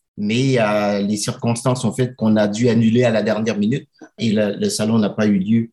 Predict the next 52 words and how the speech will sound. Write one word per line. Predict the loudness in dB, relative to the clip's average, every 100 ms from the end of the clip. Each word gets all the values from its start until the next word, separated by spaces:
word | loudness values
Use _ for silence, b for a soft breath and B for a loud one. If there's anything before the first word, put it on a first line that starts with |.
| -6
Par | -2
ailleurs, | 2 2 2
le | 0
salon | 0 2 2
du | 0 0
livre | 0 0
haïtien | 0 -2 -2 -2 -2 -4 -12 _ _
de | 0 2
Port-au-Prince | 2 -2 -2 -2 -2 -4 -4
continue, | -2 0 2 2 4
a | 4
eu | 2
lieu | 2 2
encore | 0 -2 -4
cette | -2 -2
année, | -2 -4 _
un | -2
livre | 2 2 2
en | -2
folie | 0 2 2 2 2
au |
mois | 2 2
de | 2
juin | 2 0 0
de | 0 -2
l'année | -4 -2 -2
dernière. | -2 -4 -6 -6 _ 0
Pour, | 4 6 6 4
euh, | 4 6 4 2 0
juste | -2 2
faire | 0
une |
petite | 0 -2
rebondition | 0 0 -2 -2 -2
par | 0 -2
rapport | -2 0 0
à |
ce | -2
que | -2 -4 -2
Annick | 0 0 0
disait, | 2 2 2 0 -10 -6
on | 0 4
a |
une | 4 6
coopérative | 2 4 2 2 0 0
ici | 0 0 0
avec, | 0 0 0
euh, | 0 2 2 0 -2 -8
laquelle | -6 -2 0 2
Annick | 2 2 0 -2
travaille | 0 0 2 0
aussi, | -2 -2